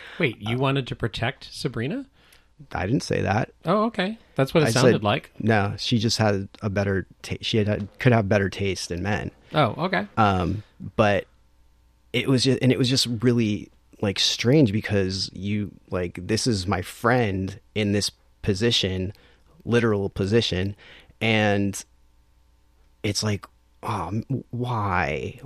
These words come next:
Speaker 2: Why are you doing this? Like, you're so much better than this. Like, you don't need to do this," you know, that kind of thing.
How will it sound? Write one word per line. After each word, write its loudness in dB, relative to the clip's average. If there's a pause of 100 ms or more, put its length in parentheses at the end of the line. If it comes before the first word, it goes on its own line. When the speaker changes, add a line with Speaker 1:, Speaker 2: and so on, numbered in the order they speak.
(160)
Speaker 2:
Why 0
are 4
you 4
doing -4
this? -6
Like, 0
you're -2
so 4
much 4
better 2
than -2
this. -4
Like, -4
you 0
don't 0
need 2
to 0
do 0
this," -6
you -2
know, -2
that -2
kind -2
of -6
thing. -10